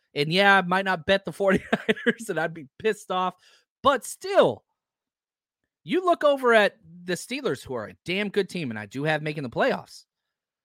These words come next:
They don't have what we have. They don't have an all-pro running back. They don't have an all-pro wide receiver. They don't have an all-pro left tackle.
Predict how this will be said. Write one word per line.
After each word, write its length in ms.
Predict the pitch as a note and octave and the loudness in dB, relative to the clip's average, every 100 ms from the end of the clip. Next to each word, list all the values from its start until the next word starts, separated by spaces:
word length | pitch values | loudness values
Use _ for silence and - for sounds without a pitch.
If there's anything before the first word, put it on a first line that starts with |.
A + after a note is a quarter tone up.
| _ _ _ _ | _ _ _ _
They 200 | A#2 F#3 | 0 2
don't 180 | G4+ A#3 | 4 4
have 200 | A3+ F3+ | 4 2
what 160 | E3+ C3 | 0 -2
we 180 | C#3+ | -4
have. 380 | C3+ C3 A3+ F4+ - _ _ _ _ _ _ _ - | -2 2 2 2 -4 _ _ _ _ _ _ _ 0
They 100 | E4+ | 0
don't 160 | F#4+ | 4
have 140 | C#4 G#3 | 2 2
an 80 | |
all-pro 540 | E3+ F3+ A3+ A3+ A3+ A3 | -2 4 2 4 4 4
running 360 | C#3+ D#3+ A#3 | 4 0 0
back. 320 | G#3+ G#3+ B3+ - | 0 2 2 0
They 100 | C4 | -2
don't 160 | E4 | -2
have 160 | C4+ G#3+ | -2 -2
an 120 | F#3+ | -6
all-pro 540 | - F3+ A#3 - A3+ | -2 0 0 2 2
wide 300 | A3+ G#3 G#3+ | 4 4 0
receiver. 400 | G3+ - G#3+ C4 | -2 -10 -12 -8
They 120 | A#3+ C4 | -6 -4
don't 140 | D#4+ | -2
have 140 | D4 | -2
an 100 | A#3+ | -2
all-pro 580 | E3 E3+ G#3 B3 - A3+ | -6 0 0 2 4 6
left 300 | G#3+ G#3 G3+ | 6 2 0
tackle. 520 | - F#3 A3+ C4+ C#4+ | -4 -4 -2 -2 -4